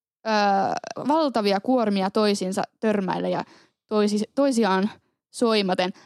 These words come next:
No vähän tylsiä nämä kuvaukset mun mielestä, mutta siis nyt puhutaan sit tosiaan niinku saitureista ja tuhlaajista, mut mikäs tää on tää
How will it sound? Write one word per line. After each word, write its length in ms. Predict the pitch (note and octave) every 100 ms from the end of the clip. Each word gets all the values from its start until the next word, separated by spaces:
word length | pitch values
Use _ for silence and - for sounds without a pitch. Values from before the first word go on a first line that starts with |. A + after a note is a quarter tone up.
| _
No 80 | A3
vähän 180 | B3 B3+
tylsiä 360 | B3+ A3+ F#3+
nämä 140 | F3+ E3
kuvaukset 440 | G#3+ F#3 F#3+ -
mun 160 | F#3 F3+
mielestä, 240 | F#3+ -
mutta 220 | G#3+ A#3
siis 120 | A#3
nyt 160 | B3 C#4+
puhutaan 360 | C#4+ C4 G#3 G3+
sit 100 | -
tosiaan 300 | G3+ - F#3
niinku 140 | -
saitureista 580 | B3 A#3 G3+ F3+ F#3+ F#3+
ja 100 | F#3
tuhlaajista, 520 | A#3 A3 G3 F#3+ G#3
mut 100 | A3
mikäs 240 | C#4+ F#4
tää 160 | - D#4
on 80 | C4+
tää 200 | A#3+